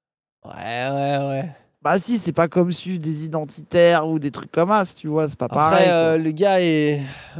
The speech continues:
Speaker 1: en vrai,
Speaker 2: Le gars
Speaker 1: je
Speaker 2: est
Speaker 1: pense
Speaker 2: full antisémite,
Speaker 1: Ah oui,
Speaker 2: euh,
Speaker 1: par
Speaker 2: oui,
Speaker 1: contre, je
Speaker 2: oui.
Speaker 1: pense que
Speaker 2: Bien sûr,
Speaker 1: <laughs>
Speaker 2: oui,
Speaker 1: oui,
Speaker 2: c'est
Speaker 1: il y a
Speaker 2: l'enfer.
Speaker 1: toujours cette horreur qui reste, par contre.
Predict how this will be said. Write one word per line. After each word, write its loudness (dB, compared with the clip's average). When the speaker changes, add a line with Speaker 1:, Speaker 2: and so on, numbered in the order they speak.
Speaker 1:
en -4
vrai, -2
Speaker 2:
Le -2
gars 4
Speaker 1:
je 6
Speaker 2:
est 2
Speaker 1:
pense -2
Speaker 2:
full -4
antisémite, -4
Speaker 1:
Ah 0
oui, -2
Speaker 2:
euh, -6
Speaker 1:
par -6
Speaker 2:
oui, -12
Speaker 1:
contre, -4
je -8
Speaker 2:
oui. -10
Speaker 1:
pense -8
que -12
Speaker 2:
Bien -2
sûr, -4
Speaker 1:
<laughs> -2
Speaker 2:
oui, 2
Speaker 1:
oui, 2
Speaker 2:
c'est 0
Speaker 1:
il 4
y 0
a 0
Speaker 2:
l'enfer. -2
Speaker 1:
toujours -6
cette -8
horreur -4
qui -8
reste, -6
par -8
contre. -14